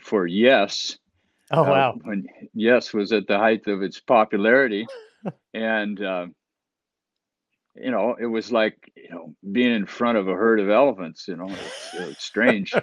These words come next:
Speaker 2: <laughs>
Speaker 1: But the audience, the audience was great. I mean, you know, they, they listened. Uh, I had
Speaker 2: Nice.
Speaker 1: forgotten my, uh, harmonica holder, and I used to, I mean, I play harmonica when I'm, uh, s-, you know, singing "Good Time Charlie" and a couple other songs.
Speaker 2: Mm-hmm.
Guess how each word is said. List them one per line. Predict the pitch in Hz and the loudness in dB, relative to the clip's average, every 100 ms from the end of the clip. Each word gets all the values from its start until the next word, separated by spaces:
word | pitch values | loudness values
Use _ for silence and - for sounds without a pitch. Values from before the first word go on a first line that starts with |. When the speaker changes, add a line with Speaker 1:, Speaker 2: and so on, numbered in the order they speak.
| - | -4
Speaker 2:
<laughs> | - 208 | -6 -2
Speaker 1:
But | 196 135 | 2 4
the | |
audience, | 165 220 226 - 131 _ _ _ - | 6 6 2 -2 -10 _ _ _ 4
the | |
audience | 180 247 240 190 | 4 4 0 -4
was | 165 | -6
great. | - 139 196 240 - | -6 -4 -2 -2 -4
I | 127 | -8
mean, | 143 139 123 - | -6 -8 -10 -10
you | 131 | -6
know, | 123 139 135 _ _ _ _ - | -4 -4 -8 _ _ _ _ -4
they, | 143 160 - | -2 -2 -6
they | 117 151 | -4 -2
listened. | 135 147 - 151 190 - - | 0 -2 -2 -8 -8 -14 -10
Uh, | 113 110 107 101 - | -6 -6 -6 -10 -8
I | 104 | -6
had | 104 | -6
Speaker 2:
Nice. | 117 | -4
Speaker 1:
forgotten | 123 117 135 131 123 | 2 4 4 4 0
my, | 120 113 101 - | 0 -2 -4 -10
uh, | 95 87 | -10 -10
harmonica | - 127 123 127 160 147 107 | -4 -2 0 2 2 0 -4
holder, | 98 95 92 107 131 _ | -4 -6 -8 -8 -10 _
and | 95 | -10
I | 92 | -8
used | 95 113 - | -6 -6 -6
to, | 104 - _ 80 | -10 -12 _ -18
I | 76 | -12
mean, | 80 | -10
I | 87 | -6
play | 120 98 | 0 2
harmonica | 104 98 98 92 90 | 2 0 0 -2 -4
when | 82 82 | -6 -6
I'm, | 82 85 _ _ - | -10 -12 _ _ -14
uh, | - - _ _ _ _ - - | -14 -16 _ _ _ _ -20 -20
s-, | - - - | -18 -18 -14
you | 107 | -12
know, | 101 - | -12 -4
singing | 143 123 | 2 4
"Good | 131 139 | 6 6
Time | 139 117 | 4 4
Charlie" | 127 113 110 | 6 6 4
and | 101 | 0
a | |
couple | 117 110 | -2 0
other | 127 113 | 0 -2
songs. | - 85 90 | -6 -10 -8
Speaker 2:
Mm-hmm. | 139 135 120 | -8 -6 -8